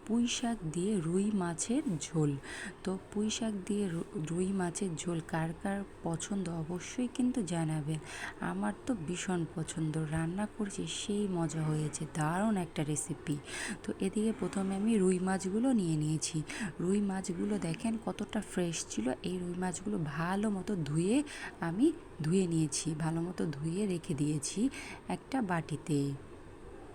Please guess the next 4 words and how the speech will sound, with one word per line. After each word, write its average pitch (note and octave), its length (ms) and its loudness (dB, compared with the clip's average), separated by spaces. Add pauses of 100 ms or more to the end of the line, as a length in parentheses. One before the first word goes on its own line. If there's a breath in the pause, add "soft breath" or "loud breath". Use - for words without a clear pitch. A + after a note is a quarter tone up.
(1200 loud breath)
তো E3 120 -4
রুই F3+ 180 2
মাছগুলো F#3+ 460 -2 (140)
খুব G#3+ 80 0